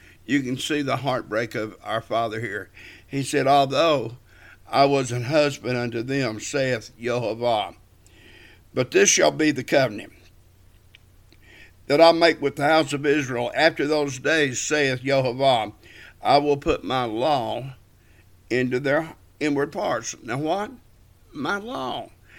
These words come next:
Is there a law in the New Testament? Is there a law that, uh, how can you always stumble at the word law and throw it away when it's clearly written? Ah,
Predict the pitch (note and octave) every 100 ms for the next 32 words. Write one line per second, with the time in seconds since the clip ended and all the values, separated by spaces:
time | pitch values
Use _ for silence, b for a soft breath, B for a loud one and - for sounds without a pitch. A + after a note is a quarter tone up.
0 | B B B - D3+ D#3+ F3 D#3 C3 A2
1 | A2+ D#3+ F#3+ G3 G3+ G3 G3+ - G3 G3+
2 | G#3 C4+ C4 D4 C4+ - B B B -
3 | C3+ C3+ D3 B2+ A2+ A2+ B2+ E3 G#3 A#3+
4 | D3+ B2+ - - G#2+ - - - - -
5 | _ _ - B2+ C3+ - _ B B B
6 | B F3 F3+ A3+ A3+ G#3 G3+ F#3 F#3 G3+
7 | A3 G3+ - - - - - - - -
8 | - B2+ F3 F3 D3+ D#3+ D#3+ - b b
9 | b - C3+ D3 A#2+ A2 C#3+ C#3 C3 D#3+
10 | F3 D#3 D#3+ - B2+ C3+ - D#3+ F3+ G3
11 | F3 D3+ C#3+ D#3+ - B B B B C3+
12 | D3 A#2 - - G#3 G#3+ F3+ E3 C#3 E3
13 | - - - - - C#3+ D3 D3+ -